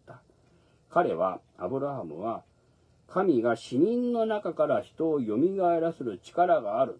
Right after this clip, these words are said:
と信じていたのである。だから彼はいわばイサクを生き返して渡されたのである。ね、ヘブル人の手紙十一章十七節。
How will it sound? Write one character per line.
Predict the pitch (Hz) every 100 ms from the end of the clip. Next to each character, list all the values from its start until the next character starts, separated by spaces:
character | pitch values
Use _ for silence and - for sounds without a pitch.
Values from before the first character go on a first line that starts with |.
| -
と | 110 -
信 | - - 277 240 135
じ | 95 95
て | 160 175 -
い | 92
た | 95 92
の | 107
で | 107 -
あ | 85
る。 | - _ _ _ _ _ _ 131
だ | 214
か | 185
ら | 131
彼 | - 127 104
は | 135 131
い | 117
わ | 110 87
ば | 98 95 - _ _ _ -
イ |
サ | 147 127
ク | 107 110
を | 107 90
生 | 90
き | - 180
返 | - 190 170 147 110
し | - - _
て | 208 220 -
渡 | 85 - 98 -
さ | 107
れ | 92 87
た | 82 92
の | - -
で | - -
あ | -
る。 | - _ _ _ _ _ _ _ _ _ _ _ -
ね、 | 98 90 _ -
ヘ |
ブ | 78 78
ル | 76
人 | 69 - 67
の | 65
手 | 64
紙 | 64 64
十 | 65 76 139
一 | - -
章 | -
十 | 160
七 | 156 -
節。 | -